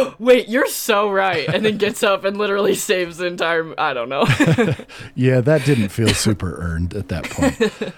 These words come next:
Speaker 1: <laughs>
Speaker 2: While at
Speaker 1: No.
Speaker 2: the same time, I did feel like it was kind of important because, um, you get this impression that across all, across the multiverse,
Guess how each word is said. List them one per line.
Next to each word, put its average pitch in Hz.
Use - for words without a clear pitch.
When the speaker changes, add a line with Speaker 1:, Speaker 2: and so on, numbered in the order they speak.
Speaker 1:
<laughs> 294
Speaker 2:
While 143
at 143
Speaker 1:
No. -
Speaker 2:
the 135
same 185
time, 143
I 123
did 170
feel 143
like 123
it 139
was 117
kind 160
of 131
important 87
because, 117
um, 90
you 120
get 175
this 160
impression 123
that 101
across 139
all, 113
across 143
the 123
multiverse, 92